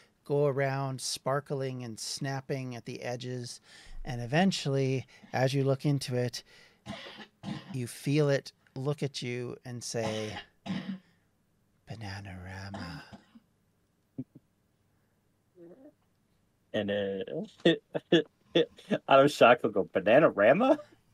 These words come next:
Speaker 1: And it goes, "Hi, Master. You did it. Good job.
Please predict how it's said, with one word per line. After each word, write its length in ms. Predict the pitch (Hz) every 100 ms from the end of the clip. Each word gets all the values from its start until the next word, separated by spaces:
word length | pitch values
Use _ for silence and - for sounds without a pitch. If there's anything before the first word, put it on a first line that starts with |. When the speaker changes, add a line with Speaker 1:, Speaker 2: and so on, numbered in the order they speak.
| - 302 _ -
Speaker 1:
And 180 | 143
it 80 | 151
goes, 360 | 147 143 139 - - - -
"Hi, 400 | 285 349 330 180
Master. 640 | 143 151 160 - 233 247
You 200 | 285 320
did 220 | 381 392 370 294 240 175
it. 80 | -
Good 200 | 277 330
job. 640 | 311 320 330 170 113 113